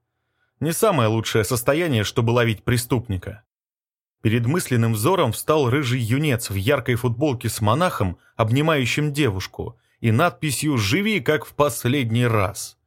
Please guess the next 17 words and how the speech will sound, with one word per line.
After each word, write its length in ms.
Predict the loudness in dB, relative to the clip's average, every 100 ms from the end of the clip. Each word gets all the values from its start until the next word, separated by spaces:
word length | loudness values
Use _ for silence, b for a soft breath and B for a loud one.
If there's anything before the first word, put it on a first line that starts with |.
| _ _ _ _
Костя 380 | -4 -4 0 -2
вытащил 420 | 0 -2 -2 -4
телефон 440 | 0 0 0 0 -2
и 40 |
позвонил 480 | -2 0 2 0 0
Данзару. 680 | 2 2 2 0 0 -4 -12 _ _ _ _ _ _ -8
«Узнай, 280 | -2 0 2
пожалуйста, 680 | 2 2 0 -2 -10 -12 -12 -6
можно 400 | -2 0 0 0
ли 120 | 0
куда-то 360 | 0 0 0
пристроить 560 | 0 0 0 -2 -2 0
на 80 | 2
работу 400 | 2 0 -2 -2
в 80 | -2
Касимове 680 | -2 -2 0 0 0 0
несовершеннолетнего, 1300 | 0 -2 0 0 0 0 2 2 0 -2 -6 -10 -14